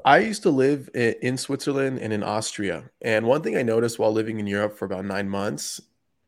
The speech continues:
I noticed how when you, when you look on Google Maps, all the cities or a lot of the major cities are designed as rings, right? And rings in a way where within those rings, they have smaller rings and smaller rings and smaller rings. Why is that?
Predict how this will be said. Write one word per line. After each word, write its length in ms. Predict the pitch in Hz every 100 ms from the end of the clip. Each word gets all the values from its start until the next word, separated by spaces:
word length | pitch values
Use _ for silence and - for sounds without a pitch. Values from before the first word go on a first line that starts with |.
| _ _
I 80 | -
noticed 300 | 151 190 202
how 180 | 160 151
when 240 | 127 120 117
you, 140 | 117
when 100 | 123
you 80 | 131
look 160 | 180
on 120 | 185 131
Google 180 | 123
Maps, 480 | 104 98 110 - - - _ _
all 160 | 127 156
the 80 | 196
cities 420 | - 131 139 135
or 60 |
a 40 | 104
lot 140 | 113
of 60 | 113
the 40 |
major 220 | 110 107
cities 300 | 117 127 131
are 80 | 101
designed 340 | 104 104 110 110
as 120 | 98
rings, 440 | 107 101 90 - _ _ _ _ _
right? 320 | 98 101 113 - _ _ -
And 240 | 117 113 -
rings 420 | 120 151 160 135
in 120 | 123
a 40 |
way 220 | 113 117 127
where 400 | 120 107 104 - _ -
within 260 | 120 123
those 180 | 123 123
rings, 180 | 123 131
they 100 | 101
have 140 | 110
smaller 380 | - 117 110 113
rings 280 | 98 - 120
and 120 | 107
smaller 380 | - 117 113 113
rings 260 | 107 107 104
and 100 | 104
smaller 360 | - 107 104
rings. 280 | - _ - _ _ _ _
Why 240 | 117 180
is 240 | 151 135 127
that? 160 | -